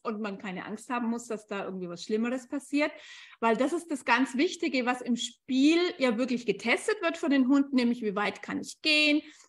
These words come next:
wo ist meine Grenze, was darf ich, was darf ich nicht. Und es fängt tatsächlich mit der dritten Lebenswoche ungefähr schon an.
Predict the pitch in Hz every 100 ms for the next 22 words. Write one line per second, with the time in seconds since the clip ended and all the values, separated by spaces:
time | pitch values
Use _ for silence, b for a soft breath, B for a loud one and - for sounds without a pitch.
0 | B - 269 269 262 254 208 202 208 180
1 | 180 - 226 240 240 214 - 170 180 262
2 | 311 - 277 240 - 247 233 233 226 247
3 | 269 427 302 214 202 202 247 262 220 233
4 | 294 240 240 240 214 220 220 196 - 190
5 | - 165 -